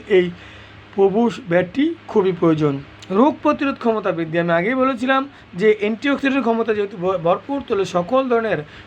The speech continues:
রোগ প্রতিরোধ ক্ষমতা বৃদ্ধি করতে অত্যন্ত চমৎকার কাজ করে থাকেন এই প্রবুস ব্যাটটি।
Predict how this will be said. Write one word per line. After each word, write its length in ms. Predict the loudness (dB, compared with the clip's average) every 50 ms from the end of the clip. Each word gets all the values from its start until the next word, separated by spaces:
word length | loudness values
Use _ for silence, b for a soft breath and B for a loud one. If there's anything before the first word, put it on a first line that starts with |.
| B -4
রোগ 380 | 0 2 4 4 4 4 2 -2 -8 -18 -20 -20 -14 -2
প্রতিরোধ 340 | 0 0 0 2 0 -2 -2 -4 -6
ক্ষমতা 500 | -6 -4 -4 -4 -2 0 0 0 0 -2 B B B -14 -6
বৃদ্ধি 300 | -6 -6 -4 -4 -4 -2
করতে 240 | 0 0 2 2
অত্যন্ত 400 | 0 0 0 0 -2 -2 -2 -4 -2
চমৎকার 460 | -2 -2 -2 -2 -2 0 0 0 0 0 B B B B B -6
কাজ 240 | -2 0 0 0 -2
করে 220 | -2 -4 -4 -2
থাকেন 240 | -2 -4 -6 -6 -8 -12 -6 -2
এই 140 | -2 -2
প্রবুস 460 | -2 0 0 0 2 2 2 2 0 -4 -10 -18 -20 -18 -10 -2
ব্যাটটি। 420 | 0 0 0 0 -4 -8 -10 -10